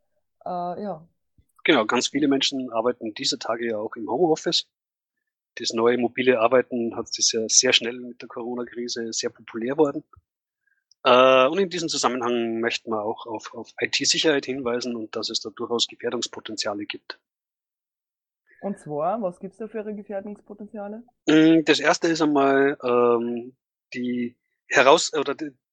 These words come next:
Speaker 2: die Versuchung, dass man private Accounts und Geräte benutzt. Ähm, beispielsweise, dass man, ähm, einfach auf seinem privaten Telefon, ähm, WhatsApp nutzt, um, um mit Arbeitskollegen zu kommunizieren. Das ist natürlich ein No-Go.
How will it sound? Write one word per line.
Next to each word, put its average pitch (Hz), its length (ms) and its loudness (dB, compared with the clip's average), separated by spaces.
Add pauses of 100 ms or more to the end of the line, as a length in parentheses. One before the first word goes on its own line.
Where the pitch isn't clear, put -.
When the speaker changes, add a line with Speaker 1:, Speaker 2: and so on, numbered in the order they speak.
(100)
Speaker 2:
die 160 60 -8
Versuchung, 170 640 0
dass 143 160 -2
man 143 100 0
private 131 480 2
Accounts 123 380 0
und 131 100 -6
Geräte 117 420 -4
benutzt. - 520 -6 (520)
Ähm, 113 400 6
beispielsweise, 120 720 2
dass 113 200 -10
man, 113 360 -8 (540)
ähm, 110 760 -2 (640)
einfach 120 340 4
auf 120 120 2
seinem 117 140 -2
privaten 123 460 2
Telefon, 151 640 2
ähm, 123 640 -4
WhatsApp 151 400 2
nutzt, - 340 0
um, 135 160 -8
um 127 240 -6
mit 123 180 -8
Arbeitskollegen 139 640 2
zu - 80 -6
kommunizieren. 139 640 -2
Das 117 140 -6
ist 120 80 -6
natürlich 117 420 -4
ein 117 60 -2
No-Go. 127 400 2